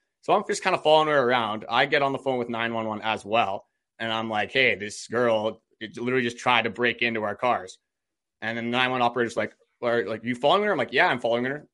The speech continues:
She's like, "No, you should, probably shouldn't, uh, be following her for your safety." I'm like, "I'm in a car and she's on foot. She's a hundred fifteen pounds. Like, I'm going to follow her."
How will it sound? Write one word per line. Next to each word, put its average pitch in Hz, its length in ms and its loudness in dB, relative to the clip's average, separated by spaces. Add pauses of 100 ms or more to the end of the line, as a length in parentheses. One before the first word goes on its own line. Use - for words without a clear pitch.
(320)
She's 120 300 -8
like, 113 300 0 (120)
"No, 185 260 6
you 127 120 0
should, - 180 -10
probably 160 240 2
shouldn't, 156 420 -2
uh, 139 340 8
be 143 100 -2
following 160 260 4
her 135 60 2
for 131 80 -4
your 131 120 0
safety." 170 340 4
I'm 107 80 -8
like, 104 180 -6 (120)
"I'm 151 140 0
in 214 60 0
a 202 40 -2
car 139 420 4
and 117 120 -4
she's 143 220 -8
on 123 180 -2 (120)
foot. - 180 -4 (420)
She's 143 160 -8
a 127 40 -4
hundred 147 280 -6
fifteen 147 320 -4
pounds. 95 320 -4
Like, 101 80 -4
I'm 127 200 4
going 123 220 -2
to 107 60 -8
follow 107 300 0
her." 92 140 -14